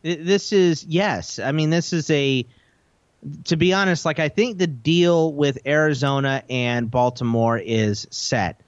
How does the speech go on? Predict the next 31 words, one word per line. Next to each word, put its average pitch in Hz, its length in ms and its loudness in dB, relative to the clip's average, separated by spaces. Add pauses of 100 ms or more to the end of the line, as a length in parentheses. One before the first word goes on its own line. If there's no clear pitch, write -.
(280)
but 117 200 -2
Arizona's 123 580 0
just 98 200 -10
like, 90 180 -4
"Well, 104 100 -2
we 107 100 2
don't 87 120 0
wanna 69 180 -6
do 58 160 -10
that." 50 160 -14 (580)
So, 113 460 0 (280)
and 135 180 -2
I 135 120 0
think 165 340 0
the, 147 80 2
you're 139 500 4
hearing 160 440 2
this 139 120 0
stuff 123 280 -2
about, 104 380 -2 (280)
"Hey, 98 180 -2
look, 156 420 0
the 123 100 -2
Dodgers 120 580 -2
and 139 100 2
Orioles 147 520 2
are 127 60 -4
scouting 110 360 -4
each 123 140 -4
other's 135 240 0
players," 156 640 2